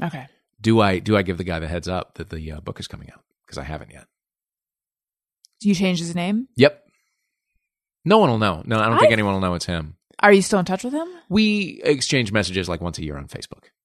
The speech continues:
Speaker 1: It's very positive about him.
Speaker 2: Oh, it definitely is.
Speaker 1: So,
Speaker 2: It definitely is.
Speaker 1: I say
Speaker 2: But
Speaker 1: yes.
Speaker 2: it's, yeah, I probably should, right?
Speaker 1: What? Why would you not?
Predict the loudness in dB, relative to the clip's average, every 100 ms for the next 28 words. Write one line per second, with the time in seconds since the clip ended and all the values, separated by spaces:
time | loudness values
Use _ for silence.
0 | _ _ _ _ _ _ _ _ -4 0
1 | 8 8 8 6 6 6 2 -2 -2 -4
2 | -4 -2 -2 2 6 6 6 4 2 -6
3 | -6 -2 4 6 8 6 2 0 -2 -4
4 | -4 -2 4 6 6 4 0 -6 -8 -2
5 | 0 0 -2 -4 -2 -4 -4 -4 -2 4
6 | 6 8 8 6 2 0 -2 -6 -12